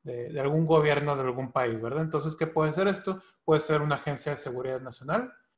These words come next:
puede ser algo como alguna comisión de electricidad o de, o de algo, ¿verdad? Hay, ya sabemos que hay comisiones, este, para todo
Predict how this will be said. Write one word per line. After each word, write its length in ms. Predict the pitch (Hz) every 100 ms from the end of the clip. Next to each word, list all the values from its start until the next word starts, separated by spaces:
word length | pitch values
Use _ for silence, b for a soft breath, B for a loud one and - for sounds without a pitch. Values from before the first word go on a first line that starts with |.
| _ _
puede 260 | 151 147 147
ser 460 | - 151 147 147 B B -
algo 340 | 170 170 165
como 260 | 160 151 147
alguna 420 | 143 151 156 156
comisión 520 | 151 135 131 147 147
de 80 | 147
electricidad 880 | 143 135 - 131 120 131 135 139 139 b b b -
o 240 | 143 131
de, 680 | 127 123 120 120 113 113 - _ _
o 160 | 147
de 100 | 139
algo, 240 | 143 202 277 -
¿verdad? 340 | 165 180 254 -
Hay, 80 | 180 208 -
ya 120 | 170 147
sabemos 360 | 147 151 160
que 160 | - 139 B B _
hay 200 | 156 156
comisiones, 760 | 156 151 - 143 147 139 - -
este, 500 | 156 - _ _ 135
para 320 | - 131 127
todo 380 | - 151 151 151